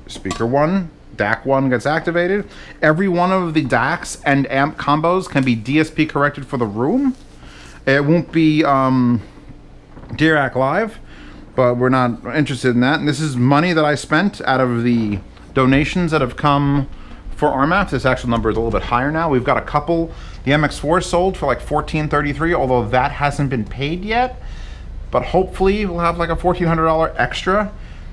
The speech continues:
Take three hundred and seventy of that for these, and maybe I'll put them in the yard sale after the event and try to make some money back.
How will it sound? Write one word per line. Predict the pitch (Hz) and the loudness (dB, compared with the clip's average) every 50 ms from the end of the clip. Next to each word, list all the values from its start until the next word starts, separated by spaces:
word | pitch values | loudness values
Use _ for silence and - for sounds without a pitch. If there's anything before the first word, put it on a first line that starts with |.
| - - - - - - - - | -16 -16 -16 -16 -16 -16 -14 -12
Take | - - - 175 170 170 - | -4 0 2 2 2 0 0
three | - 170 165 | 2 4 4
hundred | 156 156 156 160 160 | 4 4 4 4 2
and | 151 147 | 0 0
seventy | - 160 151 151 156 156 | 0 2 2 2 2 2
of | 156 | 2
that | 156 156 165 - - - - - | 2 2 0 -2 -4 -10 -16 -10
for | - - 143 | -4 0 0
these, | 139 135 139 165 202 226 214 - - - - - - - - - | 0 2 0 0 -2 -4 -6 -8 -12 -16 -16 -18 -20 -20 -12 -4
and | - 127 117 117 | 0 4 4 6
maybe | 127 127 123 139 | 6 6 4 4
I'll | 135 127 | 2 2
put | 131 139 | 0 -2
them | 127 135 127 | 0 2 4
in | 123 120 117 113 | 4 4 2 0
the | 104 104 | -2 0
yard | 110 120 120 135 139 131 | 2 2 2 2 2 0
sale | - 143 135 127 | 0 0 2 2
after | 120 123 131 - 147 | 2 0 0 0 -2
the | 143 143 | -2 0
event | 143 143 151 156 165 160 - | 0 0 0 0 -2 -4 -6
and | - | -4
try | 123 131 | -2 0
to | 120 120 | 2 2
make | 117 113 - | 0 -2 -4
some | - 101 | -4 -4
money | 101 107 123 156 175 | -2 0 0 0 0
back. | 175 180 175 165 160 | 0 0 0 0 -2